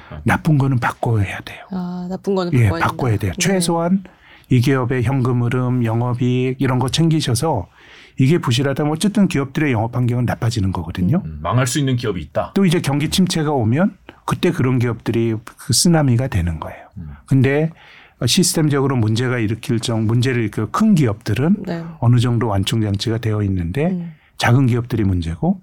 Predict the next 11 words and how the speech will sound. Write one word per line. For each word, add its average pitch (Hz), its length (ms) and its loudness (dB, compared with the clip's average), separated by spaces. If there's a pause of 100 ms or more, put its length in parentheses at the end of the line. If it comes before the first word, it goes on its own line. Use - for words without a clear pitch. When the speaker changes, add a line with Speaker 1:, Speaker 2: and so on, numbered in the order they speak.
(140)
Speaker 3:
음. 180 120 -10
Speaker 2:
그럼 127 140 2
투자하는 185 420 2
입장에서 131 360 0
내가 135 280 0
그런 143 200 0
종목을 123 600 0
잘못 117 340 -2
들고 110 220 0
있게 101 200 -2
되면 131 440 0